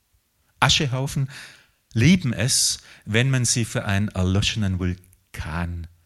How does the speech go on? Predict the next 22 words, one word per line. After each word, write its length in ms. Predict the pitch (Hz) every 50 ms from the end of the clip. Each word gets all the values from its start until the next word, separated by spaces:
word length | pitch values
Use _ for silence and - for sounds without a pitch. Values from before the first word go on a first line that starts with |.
| _ _
hält. 520 | _ - 80 71 69 80 92 - - - _ _ _ _ _ - - - - - - _ _ _ _ _ _ _ _ _ _ _ _ _ _ _ _ _ _ _ _ _ _ _
So 140 | - -
dass 140 | 107 107 -
man 80 | 113 104
sich 200 | - 110 92 101
auf 120 | 95 -
dem 380 | - 110 110 120 123 120 117 - - _ _
ausruht, 680 | - 95 107 139 - - - - - 127 123 123 - -
was 180 | 101 - -
mal 460 | - 98 92 95 92 92 95 95 - - - _ _ _ _ _ _ _ _ _ _ _ _
in 180 | 98 92 92 87
der 100 | 85 -
Vergangenheit 1000 | - 90 - - 87 87 95 92 90 85 78 90 85 78 78 80 - - - _ _ _ _ _ _ _ _ _
war. 500 | - 76 73 71 73 76 76 78 73 - _ _ _ _ _ _ _ _ _ - - _ _
Vergangene 380 | - - 92 101 101 113 120
Erfahrungen, 560 | 117 95 110 - - 104 117 123 123 110 98 90
die 80 | 87
man 180 | 87 85 82 82
mit 140 | 76 - -
Jesus 420 | 90 95 - - - - - -
gemacht 560 | - 92 73 76 73 85 92 - - - -
hat, 220 | - 131 - -